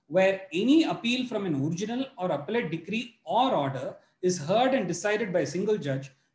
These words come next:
no further appeal shall lie from the judgment and decree of such, uh, single judge. This is basically means that there cannot be a, say if there is a second appeal coming to, uh, the High Court of Madras,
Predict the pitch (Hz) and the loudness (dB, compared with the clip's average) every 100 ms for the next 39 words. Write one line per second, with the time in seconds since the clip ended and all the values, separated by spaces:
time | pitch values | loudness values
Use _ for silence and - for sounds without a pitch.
0 | 135 185 285 294 - 214 254 285 208 - | 0 2 4 2 0 2 4 4 4 0
1 | 196 220 - 185 143 160 220 - 190 160 | -2 -2 -2 -2 0 0 0 -2 -2 -2
2 | 135 156 151 208 202 143 139 143 190 190 | -2 -6 -6 -6 -2 -2 -2 -2 -4 -4
3 | - 175 - _ _ _ _ - 139 135 | -6 -8 -12 _ _ _ _ -8 -4 -2
4 | 135 175 151 135 - - _ _ 175 180 | -2 -2 -2 -4 -10 -20 _ _ -8 -6
5 | 170 170 180 190 214 202 170 196 165 - | -4 -2 0 -2 -4 0 0 0 -2 -4
6 | 165 151 160 170 175 202 170 185 175 - | -4 -4 -4 -4 -2 -2 -2 -2 -2 -8
7 | _ _ - 185 175 156 175 165 147 160 | _ _ -6 -4 -2 -2 -2 -2 -4 -6
8 | 196 175 170 147 151 170 170 160 151 151 | -4 -2 -2 -2 0 -2 -2 -2 -4 -6
9 | - _ _ 139 131 135 135 143 139 139 | -14 _ _ -6 -4 -4 -6 -6 -6 -4
10 | 180 147 131 160 131 | -2 0 0 -2 -2